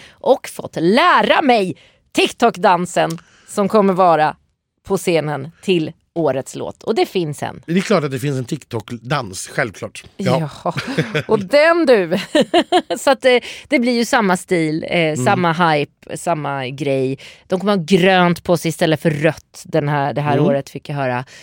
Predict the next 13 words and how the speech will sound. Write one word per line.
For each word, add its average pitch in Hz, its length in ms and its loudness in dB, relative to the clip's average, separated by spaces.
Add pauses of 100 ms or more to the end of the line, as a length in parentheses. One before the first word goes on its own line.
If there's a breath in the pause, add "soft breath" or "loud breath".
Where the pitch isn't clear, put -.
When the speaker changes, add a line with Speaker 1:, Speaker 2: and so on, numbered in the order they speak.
(260 loud breath)
Speaker 1:
Så - 140 -12
att, - 380 -16
eh, 123 280 -6
men 165 160 -2
annars 151 260 -2
väldigt 135 320 -6
likt - 420 -12
då. - 180 -8 (180)
Speaker 2:
Mm. 147 120 0
Speaker 1:
Sådär. 202 260 -2 (340)
Kul, 285 420 0
tycker - 180 -14
Speaker 2:
Kul, 180 100 4